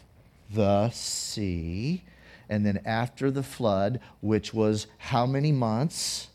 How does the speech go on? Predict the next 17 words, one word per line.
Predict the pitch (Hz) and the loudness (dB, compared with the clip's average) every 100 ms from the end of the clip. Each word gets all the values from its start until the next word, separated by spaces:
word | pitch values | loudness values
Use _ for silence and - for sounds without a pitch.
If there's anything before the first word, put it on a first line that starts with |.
| - _ _ _ _ _ _ | -20 _ _ _ _ _ _
Say | - - 98 | -12 -4 0
it | |
out | 113 120 | 2 2
loud. | 107 101 113 - _ | 2 2 -2 -6 _
Seven. | - - 120 104 92 98 143 - - - - | -8 0 2 2 0 -4 -8 -12 -20 -20 -4
The | 107 - | -2 2
ark | 110 110 110 - | 4 4 2 -6
came | 117 110 | -4 -2
to | 107 | 0
rest | 110 117 123 - | 4 4 4 0
on | 110 104 95 | -2 0 0
the | |
mountain | 95 107 117 135 143 - 143 | 0 2 2 2 0 -2 -4
of | 127 120 | -4 0
God, | 101 87 85 98 135 - - - - - | 0 0 -2 -4 -8 -10 -18 -20 -12 -2
Mount | 95 110 127 | 0 0 0
Ararat, | 110 101 90 87 92 | 0 2 0 -2 -6